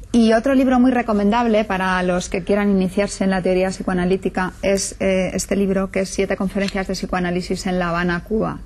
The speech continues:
También lo tienen en la, eh, caseta número ciento sesenta y dos de la Feria del Libro. También es del doctor Miguel Oscar Menasa y es un recorrido en un lenguaje sencillo y cercano por los conceptos más fundamentales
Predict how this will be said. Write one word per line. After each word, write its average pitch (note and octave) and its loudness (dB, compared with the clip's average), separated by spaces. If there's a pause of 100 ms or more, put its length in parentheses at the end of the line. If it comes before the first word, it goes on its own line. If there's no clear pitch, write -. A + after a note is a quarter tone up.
También G3 0
lo G3+ 0
tienen G#3 0 (640)
en F#3+ 0
la, F#3+ -2
eh, G3 -4
caseta F#3 -4
número F#3+ 0
ciento G3+ -2
sesenta F#3 -4
y F3+ -2
dos F#3 -2
de F#3 -2
la F#3 -2
Feria F#3 -2
del G3 0
Libro. A#3+ 2
También G3 0
es F#3+ -2
del G3 0
doctor F#3+ -2 (440)
Miguel F#3+ 2
Oscar F#3+ -2
Menasa G3 0
y F#3+ 4
es G3+ -2
un G#3+ 2
recorrido G#3 2 (640)
en G3+ 4
un G#3+ 6
lenguaje G#3+ 2
sencillo G3+ 2
y F#3+ 2
cercano G3+ 0
por F#3+ 0
los F#3 -2
conceptos F#3+ -2
más F#3 -2
fundamentales F3+ -2